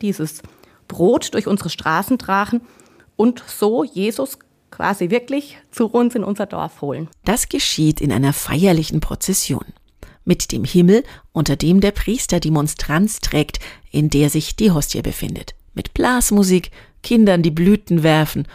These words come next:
Speaker 2: und allem Pipapo. Für den festlichen Klang sorgt die Blasmusik. Und auch Heiligenfiguren werden traditionell als Statue durch das Dorf getragen.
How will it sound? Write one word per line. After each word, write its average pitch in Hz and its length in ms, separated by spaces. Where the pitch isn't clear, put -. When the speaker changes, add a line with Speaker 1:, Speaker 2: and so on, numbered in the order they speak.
Speaker 2:
und 294 200
allem 247 240
Pipapo. - 600
Für - 260
den 127 220
festlichen - 640
Klang - 500
sorgt 240 380
die 269 60
Blasmusik. 254 680
Und 277 200
auch - 160
Heiligenfiguren 143 880
werden - 180
traditionell 156 600
als - 200
Statue 160 540
durch 156 220
das 160 160
Dorf - 240
getragen. - 480